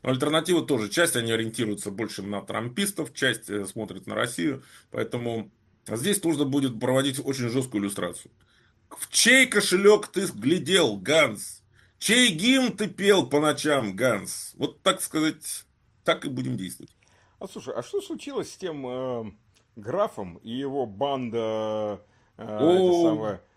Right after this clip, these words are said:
Speaker 2: ба-, банда переворотчиков, которые собирались, э, перебросить всю немецкую государственность
Speaker 1: Это не
Speaker 2: с
Speaker 1: просто
Speaker 2: двумя
Speaker 1: граф, это
Speaker 2: ружьями и пару рогатками?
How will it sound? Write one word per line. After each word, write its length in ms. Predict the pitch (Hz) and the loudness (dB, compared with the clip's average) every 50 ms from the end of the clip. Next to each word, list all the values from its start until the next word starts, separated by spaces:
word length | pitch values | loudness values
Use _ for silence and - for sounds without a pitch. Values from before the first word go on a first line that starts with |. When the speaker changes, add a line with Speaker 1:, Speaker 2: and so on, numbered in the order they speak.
| _ _ _ _ | _ _ _ _
Speaker 2:
ба-, 560 | 131 123 110 104 135 160 160 156 156 151 151 | -12 -12 -4 0 2 2 4 4 2 0 -2
банда 720 | 127 107 156 156 156 156 143 143 151 143 143 139 135 135 - | 0 2 2 2 2 2 2 2 2 4 4 4 2 2 0
переворотчиков, 840 | - 147 151 147 147 147 151 151 147 131 - - - 123 - 107 - | -2 0 2 2 2 2 2 2 2 0 0 -4 -8 -10 -10 -12 -10
которые 320 | - 127 117 - 139 127 117 | -8 -10 -8 -6 -6 -6 -6
собирались, 640 | - - 123 123 135 135 131 120 113 - - - - | -8 -8 -8 -6 -4 -4 -4 -4 -6 -10 -12 -12 -8
э, 200 | 123 120 113 107 - _ _ _ _ | -6 -6 -6 -6 -8 _ _ _ _
перебросить 600 | - 131 127 131 127 127 143 135 - 123 113 - | -8 -8 -8 -8 -6 -6 -6 -6 -6 -8 -10 -14
всю 160 | - - 135 | -14 -12 -10
немецкую 540 | 120 113 117 123 120 110 - - - 117 110 | -8 -6 -6 -6 -6 -8 -10 -10 -12 -12 -8
государственность 880 | 98 117 110 - 120 117 143 151 143 - - - 110 104 104 120 117 - | -8 -8 -10 -10 -10 -6 -4 -4 -4 -6 -8 -10 -8 -4 -4 -4 -4 -4
Speaker 1:
Это 120 | - 156 165 | -4 -4 -2
не 140 | 180 196 | 0 -2
Speaker 2:
с 60 | 202 202 | -2 0
Speaker 1:
просто 320 | 156 175 185 - 135 131 185 180 | 2 4 4 6 4 4 4 4
Speaker 2:
двумя 100 | 170 175 165 151 - 160 147 | 4 6 6 6 6 4 4
Speaker 1:
граф, 220 | 143 143 143 139 | 4 4 2 0
это 240 | - - - - 156 | -2 -6 -8 -8 -6
Speaker 2:
ружьями 720 | 127 143 147 127 117 127 170 185 185 180 165 147 131 120 | -4 -4 -4 -4 -4 -2 0 2 2 2 2 0 -2 -4
и 440 | 120 - 131 131 131 131 127 127 127 | -6 -8 -6 -6 -4 -4 -4 -6 -6
пару 600 | 107 - - 143 143 139 135 131 127 127 127 127 127 | -8 -4 0 0 2 2 0 0 0 0 0 0 0
рогатками? 600 | 135 139 131 139 123 - - - 110 107 101 - | 0 0 0 0 0 0 -2 -8 -16 -16 -18 -18